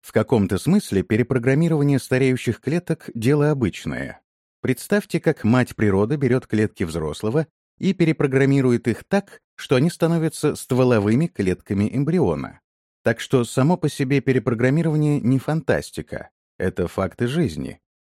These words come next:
Процесс омоложения происходит в каждом поколении при зачатии. Неудивительно, что множество стартапов, они всегда ищут самые перспективные направления,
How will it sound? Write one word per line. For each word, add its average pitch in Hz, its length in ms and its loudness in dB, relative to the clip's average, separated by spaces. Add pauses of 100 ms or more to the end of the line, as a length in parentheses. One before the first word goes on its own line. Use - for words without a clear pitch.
(120)
Процесс 98 380 -2
омоложения 95 580 0
происходит 175 680 -4
в - 180 -20
каждом 147 460 0
поколении 95 720 0
при 107 180 -4
зачатии. - 760 -6 (680)
Неудивительно, 120 720 0
что - 220 -2
множество 98 640 0
стартапов, - 880 -6 (360)
они 127 340 2
всегда 123 520 -2
ищут 92 360 -6
самые 98 400 0
перспективные 82 840 -4
направления, 101 800 -2